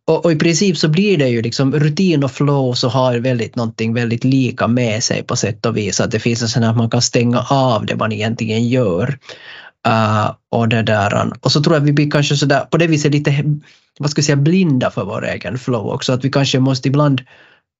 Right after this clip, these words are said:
till och med uppmärksa den, uppmärksamma den på något vis. Äh, jag, jag, till exempel, jag var, jag var en gång i skolan, eller i någon skola för länge sedan, jag kommer inte ihåg ens vad, vad situationen var, men det var en kille som berättade, han var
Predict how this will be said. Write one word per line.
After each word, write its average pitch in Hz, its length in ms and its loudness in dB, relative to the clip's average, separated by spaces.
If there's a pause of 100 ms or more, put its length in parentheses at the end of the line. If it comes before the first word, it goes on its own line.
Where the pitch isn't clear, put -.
(240)
till 147 100 2
och 143 60 4
med 147 160 2
uppmärksa 127 640 -2
den, 113 280 -2
uppmärksamma 123 880 0
den 110 300 -6
på 113 100 -4
något 120 320 -4
vis. 123 360 -4 (520)
Äh, 120 460 2
jag, - 160 -2
jag, 143 140 0
till 143 120 2
exempel, 127 380 0
jag 135 80 2
var, 135 180 2 (280)
jag 139 120 0
var 143 60 2
en 143 80 2
gång 139 120 2
i 135 40 2
skolan, 107 520 -2 (340)
eller 127 260 2
i 127 40 2
någon 131 240 2
skola 123 400 -2
för 117 140 -4
länge 113 260 -2
sedan, 117 200 -2
jag - 120 -4
kommer 110 240 -2
inte 117 140 -2
ihåg 110 140 -2
ens 107 300 -2
vad, 123 180 0
vad 123 120 0
situationen 127 680 2
var, 104 140 0 (440)
men 131 140 2
det 139 80 4
var 131 180 2
en 131 300 0
kille 170 420 0
som 110 200 -2
berättade, 123 460 -2
han 131 140 4
var 127 200 0